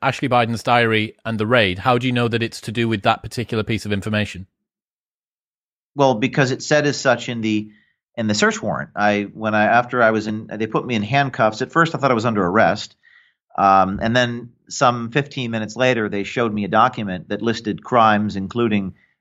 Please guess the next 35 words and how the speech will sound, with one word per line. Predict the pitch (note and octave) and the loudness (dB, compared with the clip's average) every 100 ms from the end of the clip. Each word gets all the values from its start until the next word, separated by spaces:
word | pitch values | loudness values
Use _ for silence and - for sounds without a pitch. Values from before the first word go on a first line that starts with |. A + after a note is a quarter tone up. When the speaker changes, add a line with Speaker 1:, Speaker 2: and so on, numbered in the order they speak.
| - | -8
Speaker 2:
accessory | - - - D3+ - C3 A#2 - | -6 -2 0 0 0 -4 -4 0
after | A#2 A#2 A#2+ | 0 0 -2
the | F#2 | -10
fact | F2 A2 G2+ C#3 - _ _ _ _ _ _ - | -6 -2 -2 -2 -10 _ _ _ _ _ _ -6
and | G#2+ G2+ | -4 -2
misprison | G#2 A2 - - E3+ D3 B2+ G#2+ | -2 -6 -6 -6 0 2 0 -2
of | - F2+ | -4 -6
a | |
felony. | F#2+ C#3+ A#2 C2+ A#1+ _ _ _ _ _ | 0 2 2 0 -10 _ _ _ _ _
For | A2 | -4
those | G#2+ A#2 | 0 0
of | A2 | 0
you | |
who | G#2+ | 0
don't | G#2+ G#2+ | 2 0
know | A2 | 2
what | G#2 G#2 | 0 2
that | F#2 | 0
means, | A2 A#2+ G#2 F#2+ - - _ _ _ - | 0 2 2 0 -8 -14 _ _ _ -10
misprison | A#2 - F3+ E3+ | -8 0 0 2
of | D3 | 2
a | B2+ | 2
felony | C#3 C3+ B2+ | 4 2 2
is | G2+ | -2
a | G2+ | -2
very | A#2+ D3+ C#3 | 2 2 2
seldom | - - C3+ C3 A#2 A2 | -2 2 2 2 -4 -8
prosecuted | - - C#3+ C#3+ A#2 B2 G2+ - | -6 2 2 0 -10 -10 -10 -12
crime | - C#3 C3+ C3 | -4 2 2 2
in | A#2 | -4
the | G#2 | -6
United | G#2 G2+ - | -2 -4 -6
States. | - G2+ G2 - | -6 -4 -4 -6
It's | G2+ - | -10 -4
a, | G2 F#2+ | 0 0